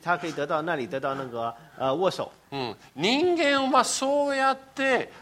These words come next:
Speaker 2: 愛を他の人間に与えると、自分の体が回復していくんですね。
Speaker 1: 如果人可以把自己的这种爱啊，去分享给别人的话，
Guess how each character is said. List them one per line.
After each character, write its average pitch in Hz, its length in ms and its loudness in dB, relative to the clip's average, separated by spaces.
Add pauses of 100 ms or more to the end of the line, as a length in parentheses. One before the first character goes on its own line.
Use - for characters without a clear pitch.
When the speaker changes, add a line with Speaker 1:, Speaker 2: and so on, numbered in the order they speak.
(120)
Speaker 2:
愛 262 420 8
を 180 80 8
他 220 380 2
の 254 320 6 (160)
人 254 360 -2
間 240 180 0
に 208 140 0
与 233 440 6
え 240 100 4
る 190 160 0
と、 226 420 2 (720)
自 165 220 0
分 262 320 6
の 247 120 8
体 247 560 6
が 233 520 8 (220)
回 220 280 6
復 220 260 -6
し - 80 -4
て 226 120 -2
い 190 40 -2
く 151 160 -4
ん 107 60 -6
で 90 100 -10
す - 120 -12
ね。 92 220 -12
Speaker 1:
如 339 140 2
果 233 220 8
人 196 400 6
可 226 120 2
以 240 140 2
把 139 220 4
自 277 200 -6
己 175 140 -8
的 151 140 -4
这 180 100 -8
种 151 180 -6
爱 220 240 4
啊， 127 140 4
去 156 240 -4
分 269 220 -6
享 175 160 2
给 147 120 -4
别 127 200 -4
人 127 120 -4
的 117 80 -6
话， 110 220 -2